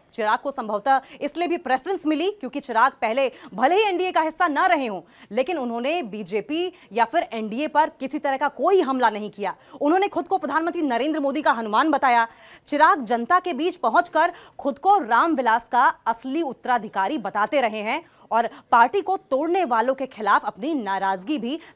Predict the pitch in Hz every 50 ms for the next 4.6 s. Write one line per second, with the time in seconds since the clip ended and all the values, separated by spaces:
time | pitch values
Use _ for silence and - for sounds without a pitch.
0 | - - 269 247 277 294 277 - 254 214 208 196 - 220 214 220 208 202 190 -
1 | 190 185 180 - 233 294 320 285 269 240 220 220 - 202 185 - 190 180 180 185
2 | 180 180 - _ _ _ _ _ _ _ - 302 - - 247 - 320 302 302 277
3 | 269 339 269 240 247 214 226 285 320 294 269 339 - - - - - - 277 269
4 | 262 285 - 277 277 269 - 330 311 330 320